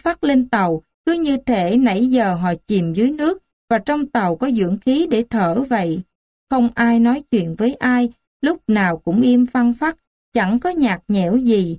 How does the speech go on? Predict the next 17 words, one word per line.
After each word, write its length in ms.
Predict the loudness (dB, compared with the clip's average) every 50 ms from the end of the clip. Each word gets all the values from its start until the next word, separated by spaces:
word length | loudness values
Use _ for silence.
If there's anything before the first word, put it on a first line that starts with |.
| _ _ _ _ _
chẳng 280 | -2 0 2 2 2 0
ai 260 | 0 0 0 2 2
hỏi 300 | 4 4 2 2 0 -2 -2
thăm, 280 | -2 0 0 2 0 0 -4 _ _ _ _ _ 0
"Tối 140 | 0 0 2
qua 240 | 2 0 -2 -2
có 140 | -2 -4 -4
gì 200 | -2 0 0 0
vui 280 | 0 0 0 2 2 0
không?" 280 | 0 0 0 0 0 -2 -4 _ _ _ _ _ -2
hay 260 | 0 0 0 -2 -4 -8 _ _ _ _ -4
"Anh 160 | -2 -2 -2
có 140 | -2 0 0
mơ 240 | 2 4 4 4 4
mộng 360 | 4 4 2 2 2 2 2
gì?" 240 | 2 2 2 0 -4 _ _ _ _ _ _ _ -2
hay 280 | 0 0 2 2 0 -2